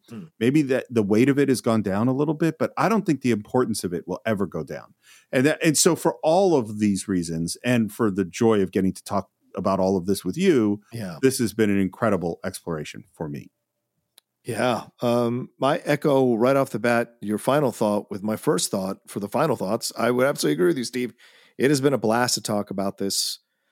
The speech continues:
Speaker 1: film with you and break it down and go step by step and hear from our,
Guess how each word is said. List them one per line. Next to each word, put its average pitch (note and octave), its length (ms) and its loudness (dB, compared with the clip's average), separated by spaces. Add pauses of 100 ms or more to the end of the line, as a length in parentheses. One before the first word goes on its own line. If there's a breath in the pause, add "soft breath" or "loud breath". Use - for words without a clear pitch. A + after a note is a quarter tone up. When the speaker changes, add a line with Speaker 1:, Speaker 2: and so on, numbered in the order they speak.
(160)
Speaker 1:
film B2+ 460 0
with A2+ 220 -2
you A#2 160 2
and G2+ 100 -4
break B2 220 0
it A2 80 -2
down A#2 320 0
and G2+ 100 -6
go A2 120 2
step A2+ 260 -2
by A2 100 -4
step B2 220 -2
and G#2 100 -6
hear D3+ 160 2
from C#3 220 -2
our, B2+ 320 2